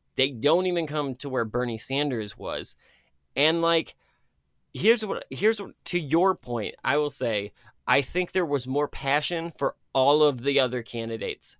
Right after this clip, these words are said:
than Joe Biden. But I think there was more support for Joe Biden. Eh,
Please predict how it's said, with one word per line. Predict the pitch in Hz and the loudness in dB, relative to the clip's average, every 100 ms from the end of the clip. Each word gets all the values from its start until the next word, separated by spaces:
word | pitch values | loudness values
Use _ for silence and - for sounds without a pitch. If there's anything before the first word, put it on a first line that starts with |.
| _ | _
than | - 123 | -6 -4
Joe | 113 120 | 0 0
Biden. | 110 110 107 73 55 _ _ _ _ _ _ - | 0 -2 -4 -6 -12 _ _ _ _ _ _ -2
But | 131 | 2
I | 131 | 2
think | 123 131 | 0 0
there | 139 | 2
was | 131 120 | 0 0
more | 127 131 | 0 0
support | - 127 - 127 135 - | 0 -6 -6 0 0 -2
for | - | -6
Joe | 117 117 107 | -4 -2 -2
Biden. | 107 110 104 71 69 - _ _ _ _ _ _ _ _ - | -2 -2 -2 -8 -10 -16 _ _ _ _ _ _ _ _ -8
Eh, | - | -8